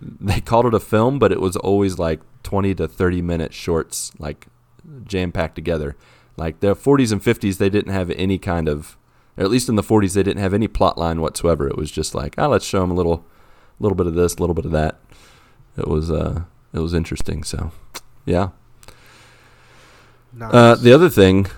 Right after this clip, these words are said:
Speaker 1: I wanted to ask Patrick: If you were an evil dictator, where would you like to rule?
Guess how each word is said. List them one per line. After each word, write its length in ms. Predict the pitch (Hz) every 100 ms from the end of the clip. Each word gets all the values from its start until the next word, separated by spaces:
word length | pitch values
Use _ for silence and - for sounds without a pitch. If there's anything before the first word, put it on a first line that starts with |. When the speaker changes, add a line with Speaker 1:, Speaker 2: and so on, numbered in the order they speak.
| -
Speaker 1:
I 60 | 101
wanted 280 | 101 98 87
to 80 | 73
ask 320 | 90 87 -
Patrick: 540 | 95 107 - 82 - - - - _ - - _ _ _ _ _ _ _ _ _ _ _ _ _ _ -
If 140 | 92
you 100 | 123
were 120 | 156 104
an 80 | 90
evil 200 | 98 92
dictator, 600 | 98 - - 80 76 80 - - _ _ _ _ _ _ _ _ _ _ _ _ _ -
where 220 | 95 120
would 120 | 127
you 120 | 98
like 180 | 90 90
to 80 | -
rule? 440 | 80 90 80 73